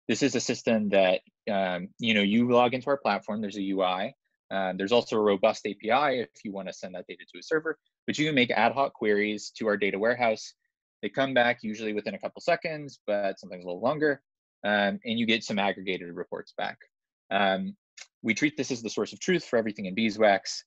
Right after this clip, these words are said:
and the data is typically available within one hour of it, um, of the event occurring. Um, but an important caveat is the query tool only has bids, wins, and conversions data. Um,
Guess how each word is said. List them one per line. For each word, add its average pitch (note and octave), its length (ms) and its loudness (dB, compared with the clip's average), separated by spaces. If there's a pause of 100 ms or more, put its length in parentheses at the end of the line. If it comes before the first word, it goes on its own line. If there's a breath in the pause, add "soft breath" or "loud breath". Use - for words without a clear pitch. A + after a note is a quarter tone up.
(200)
and G2+ 80 -2
the G2+ 80 4
data B2+ 240 6
is A#2+ 100 -2
typically A#2 380 0
available G2 500 2
within F2+ 260 -8
one F2+ 200 -4
hour F2 340 -4
of E2 160 -4
it, E2 200 -6
um, E2 340 -8 (200)
of G#2 100 -4
the G2 100 2
event F2+ 260 -4
occurring. - 460 -14 (500)
Um, F#2 380 0 (420)
but A2 160 4
an A2 120 4
important C3 340 0
caveat A2+ 320 4
is F#2+ 80 -6
the G2+ 80 -4
query G#2+ 280 -6
tool G2 200 -4
only G2+ 180 -4
has G2 220 -4
bids, F#2+ 320 -2
wins, F2 260 -10
and F2 80 -14
conversions - 560 -12
data. - 260 -8 (640)
Um, F2 440 -2